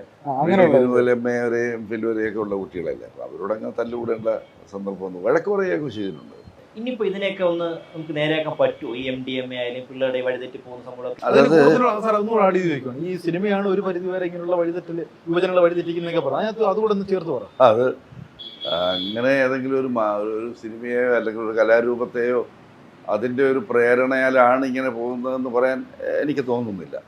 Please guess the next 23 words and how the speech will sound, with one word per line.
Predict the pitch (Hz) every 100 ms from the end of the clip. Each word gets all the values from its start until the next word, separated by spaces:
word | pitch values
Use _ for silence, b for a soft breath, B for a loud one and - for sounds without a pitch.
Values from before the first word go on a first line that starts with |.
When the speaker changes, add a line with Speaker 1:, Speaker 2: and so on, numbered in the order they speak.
| -
Speaker 2:
എനിക്ക് | 110 107
തോന്നുന്നില്ല. | 85 69 67
ഇതിനകത്തുള്ള | 107 135 135 139 135
ഒരു | 123 147
സംഗതി | - 117 117 143 107 - - - - - - -
ഇത് | 98 87
കർശനമായിട്ട് | 120 - 143 151 135 123
നിയന്ത്രിക്കാൻ | 120 123 131 135 135 -
പറ്റുന്ന | 113 - 143 143
ഒരു | 139 123 107
കാര്യമാണെന്ന് | 110 110 110 104 104 113 - - 107
ഞാൻ | 107 107 92
വിചാരിക്കുന്നു. | 82 90 82 - - - - - - -
അത് | 98 98
രണ്ട് | 117 156
കാര്യങ്ങൾ. | 123 101 82 69 52 110
ഒന്ന്, | 147 143 85 - - - - - - - - - - - - - - - - - - - -
രക്ഷാകർത്താക്കൾ. | 120 - 151 120 110 95 - - - -
തീർച്ചയായിട്ടും | 113 151 143 147
ഒരു | 139
വിദ്യാർത്ഥി | 135 117 101 131 131 139
എന്ന് | 123
പറഞ്ഞാൽ | 104 98